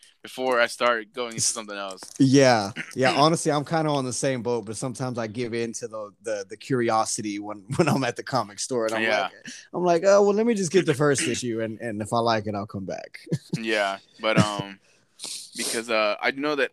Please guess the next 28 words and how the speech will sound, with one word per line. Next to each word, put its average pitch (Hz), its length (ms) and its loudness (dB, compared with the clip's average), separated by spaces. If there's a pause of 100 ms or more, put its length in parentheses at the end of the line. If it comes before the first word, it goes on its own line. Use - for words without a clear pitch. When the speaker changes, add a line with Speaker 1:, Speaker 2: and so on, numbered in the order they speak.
(140)
Speaker 1:
um, 107 420 -6
Infinite 131 300 -4
Frontier 131 420 -4
comes 113 220 -10
out 104 200 0
in 107 280 -12
July, 104 540 -2
so 104 240 -10 (140)
n-, 113 140 -8 (340)
issue 139 240 -2
number 131 200 -2
one 110 420 -4 (560)
should 160 300 2
be 160 80 -4
Speaker 2:
Okay. - 80 0
Speaker 1:
coming 131 200 0
out, 107 220 4
and 107 80 -10
we 113 80 -6
talked 131 300 2
about 120 360 4
Infinite 113 280 -12
Frontier 107 400 -8
Zero 104 560 -6 (220)
Speaker 2:
Yes. 104 460 0
Speaker 1:
way 147 340 4
back 110 360 -4
when, 95 440 -14